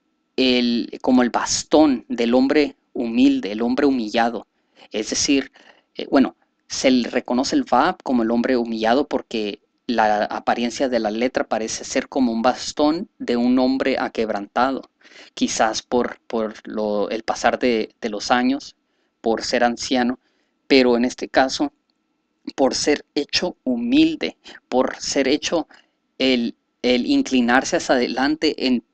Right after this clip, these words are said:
en, en el tipo, eh, eh, postrarse, humillarse ante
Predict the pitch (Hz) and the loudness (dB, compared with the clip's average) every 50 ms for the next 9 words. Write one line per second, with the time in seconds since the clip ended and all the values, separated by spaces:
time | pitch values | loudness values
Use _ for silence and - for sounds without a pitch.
0 | _ _ - 135 123 120 117 113 110 110 110 107 104 - - - _ _ _ 120 | _ _ -6 -4 -2 -2 -2 -2 -2 -4 -4 -4 -6 -8 -12 -16 _ _ _ -2
1 | 120 120 120 117 113 113 - _ - 127 - _ - 151 143 135 117 - - _ | -2 0 0 -2 -2 -6 -6 _ -6 -6 -2 _ 2 2 4 4 2 0 -4 _
2 | _ _ _ _ _ - - 123 120 117 113 113 113 107 101 104 110 113 _ _ | _ _ _ _ _ -10 -6 -4 -2 -2 -2 -2 -2 -2 -4 -6 -8 -10 _ _
3 | - - _ _ _ _ _ _ _ _ _ - - - - - _ _ _ 135 | -20 -20 _ _ _ _ _ _ _ _ _ -6 -6 -6 -6 -8 _ _ _ -2
4 | 135 131 - - - - - 131 135 139 - - - - 117 107 - - _ _ | 0 0 -2 -4 -2 0 2 2 2 2 0 -2 -6 -8 -10 -10 -14 -20 _ _
5 | _ _ _ _ _ _ _ _ _ _ - 131 135 135 131 127 117 117 123 123 | _ _ _ _ _ _ _ _ _ _ 2 2 4 4 4 4 2 4 4 4
6 | 131 139 - - - 143 131 120 120 - - 113 104 | 4 2 2 -2 -2 0 0 0 -2 -4 -4 -6 -6